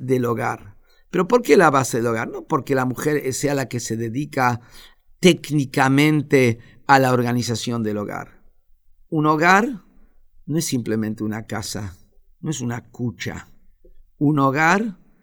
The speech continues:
es un lugar donde hay espíritu, donde hay calor. Un hogar es un hogar, un lugar de residencia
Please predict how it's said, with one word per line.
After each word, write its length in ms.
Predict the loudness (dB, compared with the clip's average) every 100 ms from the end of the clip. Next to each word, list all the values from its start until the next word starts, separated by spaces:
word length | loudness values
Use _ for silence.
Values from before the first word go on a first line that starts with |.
| _ _ -10
es 260 | -6 -6 -6
un 200 | -2 0
lugar 720 | -2 -2 -2 0 -2 -6 -14 _ _ -20 _
donde 340 | -4 -2 -2 -2
hay 180 | -4 -6
espíritu, 880 | -10 -10 -4 -2 -2 -6 -10 -12 -14 -20 _ _ _ -10
donde 240 | -6 -4
hay 140 | -6
calor. 500 | -6 -6 0 0 0 -4 -16 -20 -20 _ _ _ _ _
Un 160 | -6 -4
hogar 560 | -2 0 0 -2 -8 -18 -20 -20 _
es 180 | -12 -8
un 100 | -6
hogar, 240 | -6 -8 -8
un 360 | -8 -6 -6
lugar 320 | -6 -4 -6
de 60 | -6
residencia 880 | -8 -8 -6 -4 -6 -6 -6 -6